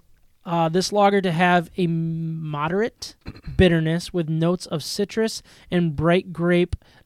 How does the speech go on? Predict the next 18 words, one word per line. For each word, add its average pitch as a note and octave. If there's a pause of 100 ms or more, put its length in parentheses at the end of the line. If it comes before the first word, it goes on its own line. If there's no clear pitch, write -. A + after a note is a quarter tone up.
acidity, F3+ (520)
um, D#3 (160)
on F3
the E3+
aroma. D#3 (260)
Um, D3
like, E3
I F3+
mean, F3
like F3+
I F#3
said, F3+ (380)
uh, E3
crafted G3
in G3+
Michigan, G3+
U G#3
S. G3